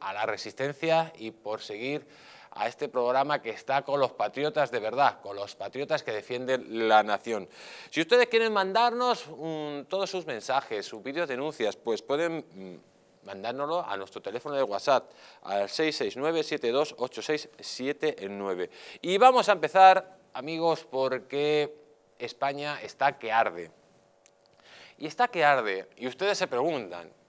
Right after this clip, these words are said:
que parece que no pasa nada, por una sencilla razón.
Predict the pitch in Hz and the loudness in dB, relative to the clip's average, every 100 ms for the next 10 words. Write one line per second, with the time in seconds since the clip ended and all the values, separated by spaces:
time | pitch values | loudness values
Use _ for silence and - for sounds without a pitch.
0 | _ - 101 95 131 - 120 95 139 165 | _ -14 -8 -4 -4 -4 -10 -4 0 2
1 | 160 135 131 143 98 95 - - _ _ | 2 2 2 2 2 -2 -8 -20 _ _
2 | - _ - 131 196 233 165 151 165 117 | -20 _ -8 -4 -2 -2 -4 -6 -4 -2
3 | 95 101 | -4 -8